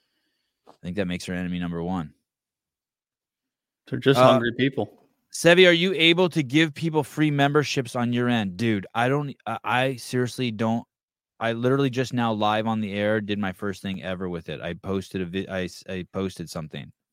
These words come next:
Speaker 1: for the members. I don't even know what, just something that was sitting on my desktop. I suck. I suck as bad as A B C. I suck,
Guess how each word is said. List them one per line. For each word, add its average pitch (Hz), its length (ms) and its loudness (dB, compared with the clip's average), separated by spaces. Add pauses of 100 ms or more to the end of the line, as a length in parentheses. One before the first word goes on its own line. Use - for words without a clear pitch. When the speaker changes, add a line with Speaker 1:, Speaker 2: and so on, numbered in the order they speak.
Speaker 1:
for - 100 -14
the 87 80 -8
members. 82 340 -6
I 90 60 -2
don't 95 140 0
even 92 100 0
know 90 100 0
what, 87 220 -2
just - 160 -10
something 95 220 -4
that 90 60 -2
was 85 120 -8
sitting 90 180 -6
on 90 80 -2
my 85 120 -2
desktop. 80 520 -6 (1600)
I 98 120 0
suck. 101 340 2
I 107 140 0
suck 110 260 0
as 101 80 0
bad 101 240 4
as 98 100 0
A 95 140 0
B 90 140 -2
C. 87 400 -6
I 107 80 2
suck, 143 240 2